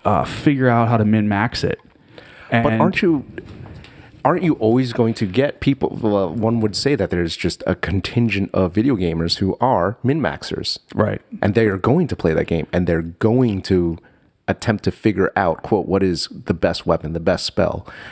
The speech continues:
Speaker 2: Not only
Speaker 1: Yeah.
Speaker 2: that, but after figuring out the best weapon and the best spell, sp-,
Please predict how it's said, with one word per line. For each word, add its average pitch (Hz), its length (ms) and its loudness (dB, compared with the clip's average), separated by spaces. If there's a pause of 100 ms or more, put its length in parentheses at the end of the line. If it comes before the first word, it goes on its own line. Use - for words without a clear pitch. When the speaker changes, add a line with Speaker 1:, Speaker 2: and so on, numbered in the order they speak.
(120)
Speaker 2:
Not 101 120 0
only 98 200 2
Speaker 1:
Yeah. 101 60 4 (160)
Speaker 2:
that, - 20 -14 (240)
but 92 160 2 (340)
after 101 240 0
figuring 98 300 2
out 131 120 0
the - 60 -16
best 90 180 0
weapon 90 240 0
and 82 80 0
the 78 40 -4
best 80 180 0
spell, - 400 -2
sp-, - 320 -8